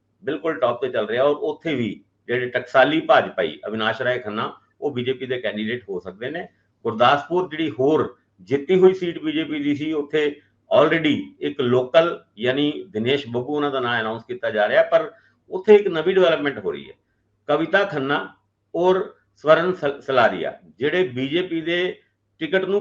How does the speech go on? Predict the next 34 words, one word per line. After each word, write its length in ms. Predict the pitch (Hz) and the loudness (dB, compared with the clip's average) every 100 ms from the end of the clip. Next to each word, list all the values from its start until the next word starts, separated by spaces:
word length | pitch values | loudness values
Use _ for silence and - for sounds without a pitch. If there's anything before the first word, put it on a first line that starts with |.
| 208 | 4
ਭਾਲਦੇ 420 | 165 117 92 165 | 6 6 4 0
ਸੀਗੇ, 380 | 165 113 80 - _ - | 0 -4 -6 -8 _ -2
ਉਹ 260 | 190 202 180 | 2 4 2
ਅੱਜ 120 | 185 | 0
ਦੋਨੋਂ 360 | 147 170 220 254 | -4 -4 -2 -4
ਹੀ 180 | 240 240 _ _ 185 | -8 -10 _ _ -6
ਇੱਕ 180 | 185 185 | -4 -2
ਤਰੀਕੇ 280 | 185 185 | -4 -4
ਨਾਲ 220 | 175 180 185 | -4 -4 -2
ਕਲੇਮ 320 | 156 160 170 | -2 -2 0
ਕਰ 180 | 151 131 | 0 0
ਰਹੇ 120 | 135 | -4
ਨੇ 140 | 151 | -6
ਕਿ 140 | 151 165 | -8 -8
ਉਹ 160 | 165 | -8
ਕੋਈ 260 | - 165 185 | -8 -6 -4
ਵੀ 140 | 185 | -4
ਪਾਰਟੀ 360 | 175 139 123 139 | -2 0 0 -4
ਜੁਆਇਨ 280 | 127 120 120 | -6 -6 -6
ਕਰਕੇ, 260 | 110 - | -6 -4
ਯਾਨੀ 400 | 143 143 147 151 - _ _ 107 | -2 -2 -2 -8 -14 _ _ -2
ਆਮ 240 | 127 147 | -2 0
ਆਦਮੀ 280 | 143 143 151 | -2 -4 -4
ਪਾਰਟੀ 340 | 139 113 123 | -2 -2 -4
ਦੇ 140 | 127 123 | -6 -4
ਚਾਂਸਸ 380 | 113 107 117 | -6 -6 -10
ਜ਼ਿਆਦਾ 300 | 98 90 104 | -4 -2 -2
ਨੇ, 200 | 123 165 | -4 -8
ਸਵਰਨ 320 | - 127 131 143 | -8 -2 -2 -2
ਸਲਾਰੀਆ 520 | 120 101 101 147 - - 95 | -2 -2 -2 -6 -8 -12 -6
ਜਾਂ 180 | 135 143 | -4 -2
ਫਿਰ 240 | 139 107 - _ - | -2 -4 -8 _ -8
ਕਵਿਤਾ 300 | 131 - 135 | -6 -2 -4
ਖੰਨਾ, 380 | - 110 95 | -4 -6 -6